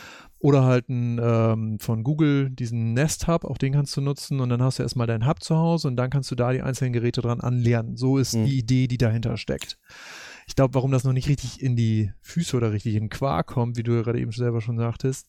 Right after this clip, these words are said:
Speaker 1: ist, glaub ich, eher so, dass einfach nicht ein Hersteller dahinter steckt.
Speaker 2: Okay.
Speaker 1: Wenn ein Hersteller dahinter
Speaker 2: Okay.
Speaker 1: steckt, dann machst du
Speaker 2: Hm.
Speaker 1: halt ein Opening und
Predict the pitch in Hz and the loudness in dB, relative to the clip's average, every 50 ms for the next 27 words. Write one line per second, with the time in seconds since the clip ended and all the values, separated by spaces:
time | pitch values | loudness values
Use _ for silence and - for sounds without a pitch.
0 | _ _ 139 135 - - - 131 123 123 117 123 - 135 147 165 139 120 117 113 | _ _ -2 -2 -2 0 0 0 0 0 -2 -4 -2 0 2 2 2 2 0 0
1 | 117 120 135 - - - - - - - - _ _ _ - 123 - 147 143 127 | -2 -4 -4 -6 -10 -18 -20 -20 -20 -20 -20 _ _ _ -2 -2 0 2 2 4
2 | 135 135 131 131 - - - 139 139 127 113 127 156 170 - - 139 113 113 110 | 4 4 4 2 -2 -2 -2 0 0 2 2 2 2 0 2 0 0 0 2 2
3 | 110 107 107 107 110 104 - - - - - - - - 92 123 120 98 113 147 | 2 0 0 0 0 -2 -2 -4 -8 -8 -8 -10 -8 -6 -4 -2 -2 0 2 2
4 | 156 135 131 170 190 175 - - 120 113 110 - 113 117 117 117 113 101 90 135 | 2 4 4 4 2 2 0 -2 -2 0 0 -2 -2 -2 0 0 0 2 2 2
5 | 139 147 - _ _ _ - 139 131 139 139 135 139 131 - 113 - 127 131 123 | 0 0 -2 _ _ _ 0 0 0 2 2 0 0 0 0 0 2 2 2 2
6 | - - 131 101 156 175 175 - - 151 151 156 165 170 170 143 135 131 127 123 | 0 -2 -2 2 2 2 2 2 0 2 2 2 2 0 0 0 0 0 0 -2